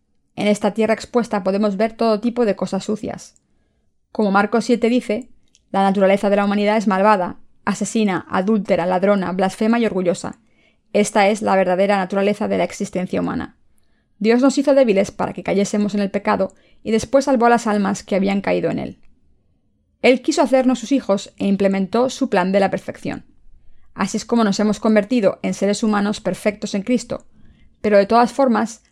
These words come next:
debemos saber las dos cosas que Dios ha hecho por nosotros. Debemos saber que nos hizo débiles y que nos ha hecho su pueblo perfecto,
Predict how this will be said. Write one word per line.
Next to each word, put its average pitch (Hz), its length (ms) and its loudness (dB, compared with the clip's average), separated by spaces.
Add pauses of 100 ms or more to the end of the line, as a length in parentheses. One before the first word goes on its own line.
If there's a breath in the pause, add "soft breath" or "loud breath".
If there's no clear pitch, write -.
(160)
debemos 208 400 2
saber 220 280 2
las 208 160 0
dos 214 200 -2
cosas 220 340 -6
que 202 100 -4
Dios 202 300 -2
ha 190 100 0
hecho 196 320 -2
por 196 120 -6
nosotros. - 680 -8 (580)
Debemos 208 360 0
saber 233 340 2
que - 80 -2
nos 202 180 -2
hizo 226 200 -2
débiles 214 560 -2 (180)
y 208 140 -12
que 214 100 -2
nos 196 200 -2
ha 220 100 4
hecho 214 180 -2
su 220 140 -4
pueblo 196 240 0
perfecto, - 500 -6